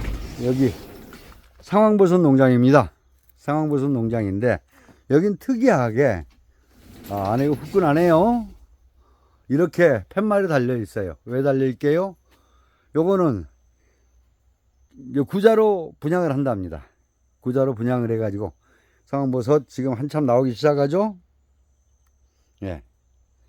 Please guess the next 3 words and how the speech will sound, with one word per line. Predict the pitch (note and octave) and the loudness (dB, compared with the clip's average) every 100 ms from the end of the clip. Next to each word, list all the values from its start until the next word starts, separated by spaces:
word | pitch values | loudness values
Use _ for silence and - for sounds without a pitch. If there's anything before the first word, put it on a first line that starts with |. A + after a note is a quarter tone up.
| _ _ _ _ _ _ _ _ _ | _ _ _ _ _ _ _ _ _
이렇게 | A2 A#2+ C3+ D3 | -4 -2 0 4
해서 | D3 C3 C#3+ G2+ - _ _ _ _ _ _ | 6 6 2 0 -6 _ _ _ _ _ _
상황버섯이 | _ D#3 E3 D#3 C#3+ C3 A#2+ C3 F#2 | _ -2 -2 0 0 2 0 -2 -4